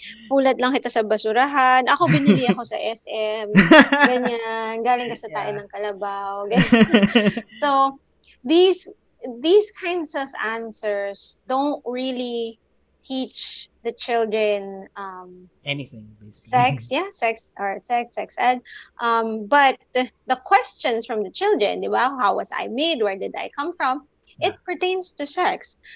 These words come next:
Speaker 1: And if only the, the parents can answer their children as honestly as possible, they don't have to say that the penis went in the vagina, but
Speaker 2: Yeah.
Speaker 1: you, you know what, there are children, uh, children's books that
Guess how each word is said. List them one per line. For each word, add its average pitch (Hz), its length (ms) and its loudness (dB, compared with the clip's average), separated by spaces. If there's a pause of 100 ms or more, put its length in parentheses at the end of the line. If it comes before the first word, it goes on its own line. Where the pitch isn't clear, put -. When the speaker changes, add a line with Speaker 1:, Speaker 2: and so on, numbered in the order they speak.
(160)
Speaker 1:
And 285 180 -2
if 311 120 -2
only 339 500 -2
the, 277 240 -4
the 254 280 -4
parents 233 600 -4
can 220 520 -6
answer 226 640 -6
their 208 220 -4
children 202 640 -6
as - 220 -16 (100)
honestly 214 580 -10
as 269 180 -10
possible, 247 520 -8
they 302 160 -4
don't 302 240 0
have 285 320 -2
to 285 60 -10
say 269 260 -2
that 247 180 -2
the - 140 -8
penis 262 300 -6
went 240 160 -6
in 226 100 -8
the 208 80 -2
vagina, 214 440 -4
but 214 200 -4 (320)
Speaker 2:
Yeah. 123 160 -10
Speaker 1:
you, 262 220 -2 (100)
you 262 120 -2
know 269 120 -8
what, 277 160 -2
there 240 160 2
are 233 80 0
children, 240 760 -6 (360)
uh, 214 320 -6
children's 277 320 -6
books 247 220 -4
that 233 180 -4